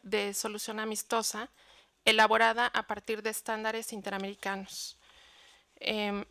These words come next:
eh, que para el caso reúne. Dicho acuerdo contemplaría los siguientes componentes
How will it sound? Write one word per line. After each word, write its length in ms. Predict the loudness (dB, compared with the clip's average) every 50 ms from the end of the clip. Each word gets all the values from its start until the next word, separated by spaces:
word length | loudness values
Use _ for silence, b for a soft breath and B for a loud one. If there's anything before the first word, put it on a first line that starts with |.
| -14 _ _ _ _ _ _ _ _ _ _ _ _ _ _ _ 0
eh, 360 | 2 2 4 4 4 2 0
que 100 | -2 -2
para 200 | 0 2 2 2
el 80 | 0
caso 300 | 0 -2 -2 -2 -2 -4
reúne. 460 | -2 -2 -2 -2 -2 -2 -4 -6 -8 -12 _ -6
Dicho 320 | -2 0 0 2 0 -2
acuerdo 420 | 0 4 4 6 6 6 4 0 -2
contemplaría 800 | -2 -4 -4 -4 -6 -8 -4 -2 -2 -2 0 -2 -2 -4 -4 -6 -10 -14 -20 _ _ _ -8
los 180 | -4 -2 -2 -2
siguientes 420 | 0 0 0 0 -2 -2 -6 -6
componentes 800 | -6 -10 -8 -4 -2 -2 -2 -2 -4 -4 -6 -8 -8 -8 -12